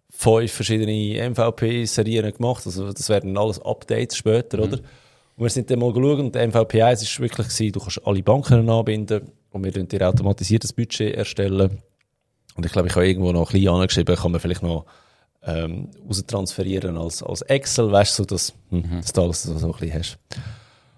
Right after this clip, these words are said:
Speaker 1: Und irgendwo M V P drei ist eigentlich gewesen, dass wir eine Funktion einbauen, dass wenn du, das habe ich glaube ich das letzte Mal schon erzählt in der Podcast-Folge,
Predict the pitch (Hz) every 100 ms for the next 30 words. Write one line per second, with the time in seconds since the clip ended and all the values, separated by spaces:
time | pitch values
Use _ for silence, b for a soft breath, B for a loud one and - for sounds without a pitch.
0 | B - 123 156 175 170 156 143 147 131
1 | 135 131 123 123 165 143 127 123 127 123
2 | 123 - - 123 127 127 131 - 113 104
3 | 104 107 - 104 104 107 113 113 - 165
4 | 165 139 135 131 135 127 123 101 - 98
5 | 95 101 98 - 90 92 92 120 - 113
6 | 107 110 110 107 107 101 92 104 101 -
7 | 98 - 101 98